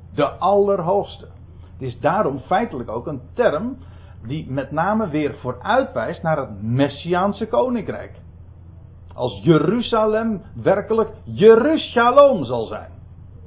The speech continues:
dan zal hij de Allerhoogste zijn. Wel, Melchizedek, waar hij was een priester, er staat niet van de Almachtige,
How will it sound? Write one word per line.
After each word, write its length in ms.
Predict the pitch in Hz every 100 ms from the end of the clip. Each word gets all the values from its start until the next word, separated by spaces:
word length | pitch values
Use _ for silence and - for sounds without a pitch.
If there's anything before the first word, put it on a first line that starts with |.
| - - - - - - -
dan 180 | - 143
zal 260 | 165 170 -
hij 380 | 135 220 233 226
de 100 | -
Allerhoogste 720 | 214 214 170 190 - - 117
zijn. 260 | 113 92 117
Wel, 240 | 120 - - - - - -
Melchizedek, 560 | 165 214 170 196 220
waar 140 | 175 156
hij 100 | 170
was 140 | 175
een 180 | 131 -
priester, 380 | 247 277 - 233 233 - -
er 60 | 147
staat 200 | 175 156
niet 160 | 160 151
van 160 | 143
de 60 | 117
Almachtige, 800 | 110 104 202 - 208 175 220